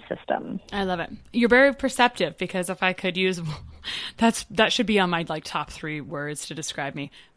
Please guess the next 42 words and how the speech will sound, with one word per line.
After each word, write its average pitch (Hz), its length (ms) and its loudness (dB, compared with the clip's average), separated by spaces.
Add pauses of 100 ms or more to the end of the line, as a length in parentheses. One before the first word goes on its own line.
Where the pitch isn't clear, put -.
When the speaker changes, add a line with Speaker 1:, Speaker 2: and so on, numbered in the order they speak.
Speaker 2:
Very 170 380 0
curious. - 640 -8 (420)
Really 175 540 0
likes 160 300 0
Speaker 1:
Mm-hmm. - 100 -6
Speaker 2:
learning. 151 380 0 (240)
<laughs> - 0 -
Very, 202 720 6
very 185 320 2
curious. 175 460 0
Speaker 1:
Yeah. - 60 2
Speaker 2:
Like, 170 100 -4 (300)
naturally 190 680 2
curious 175 500 0
about 156 400 -6
people 165 420 -4
and 156 160 -6
their 156 120 -6
stories 151 480 -6
and 151 100 -6
whatever, 147 280 -6
which 262 200 2
is 359 200 -4
why 370 260 -2
we're 349 180 -6
here 302 300 -6
on - 160 -4
this 277 200 -4
podcast, 262 680 -2 (260)
Speaker 1:
I 359 40 10
was 330 60 10 (100)
Speaker 2:
because 254 160 6
Speaker 1:
gonna 214 160 12
Speaker 2:
it - 60 10
is - 60 -4
Speaker 1:
say, 349 100 12
Speaker 2:
my 247 280 8
Speaker 1:
that's 254 240 12
why 262 280 10
Speaker 2:
enjoyable. 240 120 8
Speaker 1:
you're 233 260 4 (440)
Speaker 2:
Yeah. 220 240 -6